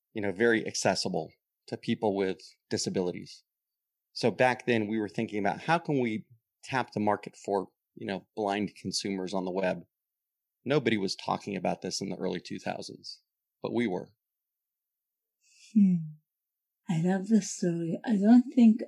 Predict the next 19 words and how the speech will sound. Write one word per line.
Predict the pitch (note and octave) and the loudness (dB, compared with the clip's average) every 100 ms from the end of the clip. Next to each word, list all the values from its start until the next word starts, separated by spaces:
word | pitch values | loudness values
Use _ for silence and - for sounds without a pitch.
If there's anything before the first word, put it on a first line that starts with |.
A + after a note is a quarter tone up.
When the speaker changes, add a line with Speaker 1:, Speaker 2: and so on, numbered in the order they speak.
| B3 | -2
Speaker 2:
I | G3+ G3 F#3+ - | 0 2 0 0
ever | A#3 F#3 E3+ F3 F3 E3 - E3+ E3 | 0 0 0 -2 -2 -6 -8 -6 -4
made | E3+ F3+ D#3+ | 0 2 2
any | - G3+ G#3 | 4 6 6
joint | D#3+ G3 F#3 F3+ | 6 4 4 4
venture | E3+ E3 D3+ F3+ | 2 -2 -2 -2
with | E3 E3+ D#3 E3+ | 0 -2 0 0
m-, | F3 B3 F3+ | 0 0 2
one | F3+ F3 | 2 0
of | D#3+ | 0
my | F3 F3 - | -2 -2 -2
competitors. | F#3 D#3 F3 E3 D#3+ F3+ E3+ E3 D#3+ | -2 -2 -2 -4 -4 -4 -6 -6 -2
And | F3 E3 - _ _ - | 0 0 -4 _ _ -12
actually, | A#3+ - A#3+ G#3+ | -10 0 4 4
when | G3+ F#3 | 4 2
I | F#3 F#3 - | 2 0 -4
think | E4 D#4 A#3 | -2 -2 0
about | F3 E3+ E3 | -2 -2 -4
it, | D#3+ E3+ | -8 -10